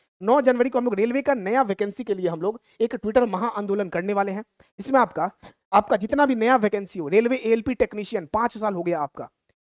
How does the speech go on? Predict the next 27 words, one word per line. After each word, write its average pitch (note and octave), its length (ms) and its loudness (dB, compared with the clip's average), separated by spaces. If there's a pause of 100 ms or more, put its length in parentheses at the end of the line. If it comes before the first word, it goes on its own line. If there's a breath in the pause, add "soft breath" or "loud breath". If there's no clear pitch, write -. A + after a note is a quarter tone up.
उसके A3+ 220 -6
बाद C4 160 4
ग्रुप G#3+ 220 -2
डी C4+ 120 2
का B3+ 120 4
दो G#3 100 0
हज़ार A3+ 140 2
उन्नीस A#3+ 280 -4
के C4 80 -4
बाद A3+ 120 2
से B3 100 -4
अभी G3+ 140 -2
नहीं G#3 160 -2
आया, G#3 100 -6
ग्रुप F#3 180 -4
डी G3+ 80 -4
का E3+ 120 -6
नया F#3 180 -4
वैकेंसी G3 460 -6
आए, F#3 180 0 (360)
उसके A3+ 200 -2
बाद A3+ 100 2
आपका A3+ 200 -4
एनटीपीसी A#3 460 -2
का A#3+ 80 0
नया A3 260 -2
आया, G#3+ 240 0